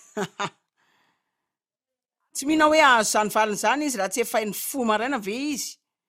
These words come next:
De nakany tendrombohitra oliva. Zao ny zavatra izay inoako hitanareo, mila manao fanapaha-kevitra maro isan'andro. Raha miseho amin'ny telefony ianao tahaka any amin'izay ilainao rehetra, hoe misy olona mahalala anao, de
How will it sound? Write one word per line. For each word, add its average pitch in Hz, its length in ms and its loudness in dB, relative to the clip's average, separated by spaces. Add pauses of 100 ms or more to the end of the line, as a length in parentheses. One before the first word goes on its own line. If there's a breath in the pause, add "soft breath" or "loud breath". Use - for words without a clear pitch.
(840)
De 185 80 -8
nakany 220 300 0 (120)
tendrombohitra 214 520 -2
oliva. 226 400 -4 (1040)
Zao 294 240 -2
ny - 80 -4
zavatra 226 300 4
izay 226 180 0
inoako 233 240 0
hitanareo, 226 420 0
mila 233 240 0
manao 233 220 0
fanapaha-kevitra 247 560 -4
maro 269 240 0
isan'andro. 233 720 -4 (2500)
Raha 208 160 -2
miseho 277 300 0
amin'ny 262 180 -2
telefony 294 480 0
ianao 311 160 0
tahaka 285 480 0
any 233 160 -2
amin'izay 190 280 -4
ilainao 196 280 -2
rehetra, 269 300 -2
hoe 277 60 -4
misy 226 180 -6
olona 208 160 -2
mahalala 196 280 0
anao, 220 200 -2
de 190 260 -6